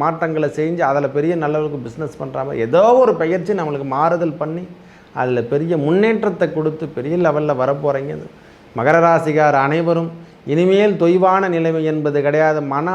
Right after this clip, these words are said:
அழுத்தலாம் விலக போகுது. முதல்ல மைண்ட் டிஸ்டர்ப்ஸ், பில்லி சூனியம் செய்தார் போல இருந்தீங்க பார்த்தீங்களா? எதை சொன்னா, எதை கேட்கறது, யாருக்கிட்ட எப்படி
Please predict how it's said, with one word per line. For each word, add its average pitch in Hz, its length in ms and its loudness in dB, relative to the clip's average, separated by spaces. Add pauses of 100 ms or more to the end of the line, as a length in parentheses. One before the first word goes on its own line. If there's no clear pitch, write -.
அழுத்தலாம் 165 680 -2
விலக 151 240 -2 (140)
போகுது. 147 220 -8 (840)
முதல்ல 147 260 -2 (100)
மைண்ட் 156 260 0 (100)
டிஸ்டர்ப்ஸ், 151 420 -2 (100)
பில்லி 156 240 2 (100)
சூனியம் 170 460 0
செய்தார் 156 400 2
போல 165 240 2
இருந்தீங்க 160 380 -2
பார்த்தீங்களா? 160 380 -2 (840)
எதை 170 160 6 (120)
சொன்னா, 180 260 4 (220)
எதை 170 140 2 (100)
கேட்கறது, 165 400 0 (120)
யாருக்கிட்ட 170 460 0 (160)
எப்படி 170 240 -2